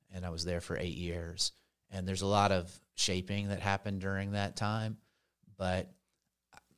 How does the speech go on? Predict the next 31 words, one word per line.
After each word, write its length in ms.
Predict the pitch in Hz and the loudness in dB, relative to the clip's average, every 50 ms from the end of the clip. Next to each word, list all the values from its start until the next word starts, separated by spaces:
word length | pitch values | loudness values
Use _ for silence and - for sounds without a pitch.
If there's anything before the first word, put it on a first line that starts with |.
| _ _ - | _ _ -8
I 80 | 98 98 | 0 2
say 200 | - - 117 110 | 4 4 6 6
all 140 | 104 104 101 | 6 6 4
that 180 | 98 90 - | 4 2 2
to 60 | - | 4
say 380 | - - - 92 90 87 87 87 | 4 4 6 6 4 4 2 2
that 340 | 85 85 80 78 - - _ - | 2 2 0 0 -2 -6 _ -12
through 420 | - - 107 110 113 113 110 104 | -6 -2 0 2 2 2 2 2
those 320 | 87 101 95 92 92 87 | 2 2 2 2 0 0
years 300 | 92 95 95 95 92 92 | 0 2 2 2 2 2
in 100 | 92 85 | 2 2
student 400 | - - - 107 104 98 87 90 | 2 2 2 2 0 0 0 -2
ministry, 720 | 92 90 90 87 - - - - 90 82 85 82 82 87 - _ _ _ _ _ _ _ _ _ _ _ _ _ _ _ _ _ _ _ _ _ _ _ _ _ _ _ _ _ _ - | -2 -2 0 2 0 0 0 0 -2 -2 -2 -2 -2 -6 -8 _ _ _ _ _ _ _ _ _ _ _ _ _ _ _ _ _ _ _ _ _ _ _ _ _ _ _ _ _ _ -6
it 160 | 117 - - | -6 -6 -4
felt 360 | - - 123 120 107 - 90 | 0 4 6 6 6 4 2
weird 480 | 92 95 87 76 55 50 - - - - - - _ _ _ _ _ | 0 0 0 -2 -2 -4 -6 -8 -12 -14 -18 -20 _ _ _ _ _
because 180 | - - 87 | -14 -6 -4
I 40 | 98 | -4
didn't 320 | 87 90 113 113 104 101 92 | -4 0 0 0 0 2 0
have 240 | 95 90 87 - | 0 0 -2 -2
kids 260 | - - 87 76 - - | -4 -4 -4 -4 -2 -2
and 100 | 85 82 | -2 -2
I 60 | 80 | -4
wanted 400 | 78 80 85 85 85 82 76 - | -2 -2 -2 -2 -2 -2 -4 -4
kids 300 | - - 73 73 76 - | -4 -4 -4 -2 -2 -2
after 300 | 78 78 - - - 90 | -2 -2 -4 -4 -6 -6
Laura 240 | 85 85 85 80 80 | -4 -2 -2 -2 -2
and 100 | 80 80 | -2 -4
I 120 | 82 82 | -4 -4
were 120 | 78 78 78 | -6 -6 -6
married. 500 | 87 82 71 60 - - - - - | -6 -6 -6 -8 -8 -8 -10 -10 -12